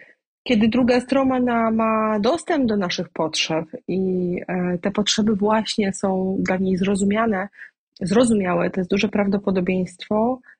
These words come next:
że z, z inną motywacją podejmuje tę prośbę. Jest gotowa ją spełnić, tę prośbę. Tak sobie myślę. Myślę sobie, że też na początku to może być bardzo trudne, ale z czasem ten model pewnie służy wszystkim w rodzinie.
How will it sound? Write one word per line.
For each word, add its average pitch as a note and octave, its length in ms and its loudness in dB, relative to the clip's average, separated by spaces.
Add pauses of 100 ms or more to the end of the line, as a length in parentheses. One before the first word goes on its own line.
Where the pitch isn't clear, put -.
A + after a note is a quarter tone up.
(180)
że G#3 300 2
z, - 80 -14
z - 240 -8
inną C4+ 300 2
motywacją E3+ 680 0
podejmuje D#3+ 540 -2
tę - 220 -6
prośbę. F#3 400 -4 (260)
Jest F3+ 140 0
gotowa E3+ 380 -2
ją F3 140 -2
spełnić, - 520 -4
tę - 140 -8
prośbę. - 380 -6 (440)
Tak - 180 -12
sobie F3+ 220 -2
myślę. G3+ 380 -2
Myślę F3 260 -4
sobie, F3 220 -4
że F3+ 100 -2
też - 260 -4 (280)
na F#3 60 -6
początku F#3 380 -4
to F#3 100 -2
może F3 180 0
być F3+ 120 -2
bardzo F3+ 300 -2
trudne, A3+ 340 0
ale E3+ 160 0
z - 80 -14
czasem G#3 460 0 (320)
ten G#3 220 2
model F#3 320 2
pewnie F#3 320 0
służy E3+ 280 -2
wszystkim G3 640 -2 (1080)
w F3+ 40 -6
rodzinie. E3+ 540 -2